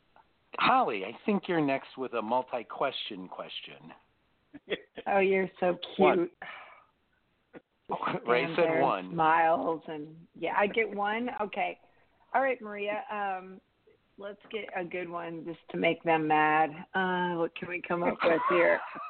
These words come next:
Speaker 1: <laughs> I'll mute ya.
Speaker 2: <laughs> I know I've got a good one. Maria, um, so you, you obviously have a successful career. Um, again, some of the things we talked about at the beginning of the show. You have,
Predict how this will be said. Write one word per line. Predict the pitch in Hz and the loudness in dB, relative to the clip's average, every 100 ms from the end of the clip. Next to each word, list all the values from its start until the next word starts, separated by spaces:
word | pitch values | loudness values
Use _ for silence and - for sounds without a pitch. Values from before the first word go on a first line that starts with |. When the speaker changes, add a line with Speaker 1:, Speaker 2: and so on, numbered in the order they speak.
| - - | -14 -18
Speaker 1:
<laughs> | - - - - | -14 -10 -2 2
I'll | 208 190 | 4 6
mute | 240 320 262 | 6 4 2
ya. | 165 101 95 | -2 -2 -4
Speaker 2:
<laughs> | - - - - - - _ _ _ _ _ _ 262 | -10 -14 -14 -14 -18 -20 _ _ _ _ _ _ -6
I | 233 | -2
know | 233 | 2
I've | 233 226 | 2 0
got | 233 214 | -2 -4
a | 202 | -4
good | 185 175 | -12 -16
one. | 175 - | -18 -14
Maria, | 240 254 269 269 - | -10 -8 -8 -10 -8
um, | 247 240 214 208 - - | -6 -4 -4 -8 -14 -8
so | |
you, | 262 247 294 285 - | -6 -2 -2 -2 -6
you | 254 277 277 | -6 -4 -2
obviously | - 240 240 226 - 220 208 202 202 - | 0 0 -2 -10 -6 -2 -2 -2 -8 -12
have | - 202 196 190 185 190 | -2 0 2 0 -2 -10
a | - | -10
successful | 196 - 190 - | -10 -8 -6 -6
career. | 214 208 175 165 180 - 175 | -4 2 4 6 4 2 2
Um, | 170 170 170 180 | 2 0 -2 -2
again, | 175 175 175 - | 0 0 -4 -10
some | 185 | -6
of | 180 | -4
the | |
things | 175 185 170 | -4 -6 -2
we | 180 - | -2 2
talked | 180 175 175 | 0 0 0
about | 175 175 | 0 0
at | - | -2
the | - | -14
beginning | - 175 175 | -10 -8 -8
of | 170 | -10
the | 170 - | -10 -6
show. | 202 92 175 165 _ _ _ - | 0 2 2 -2 _ _ _ -6
You | 220 247 | -2 0
have, | 233 220 208 208 | 2 2 0 -4